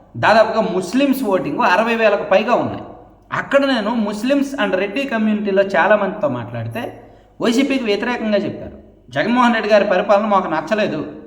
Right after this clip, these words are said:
ఏం చేశారు ఆయన? "Only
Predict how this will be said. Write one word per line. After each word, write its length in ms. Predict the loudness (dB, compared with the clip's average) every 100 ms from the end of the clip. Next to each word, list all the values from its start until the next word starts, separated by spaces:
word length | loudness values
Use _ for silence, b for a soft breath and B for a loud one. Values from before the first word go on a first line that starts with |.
| -20 -20 _ _ _ _ _ _ _ _ _ -10
ఏం 260 | -2 0 2
చేశారు 280 | 2 2 2
ఆయన? 320 | 2 0 -2 -6 -14 -20 -20 -20 _ _ _ _ 0
"Only 400 | 2 6 6 4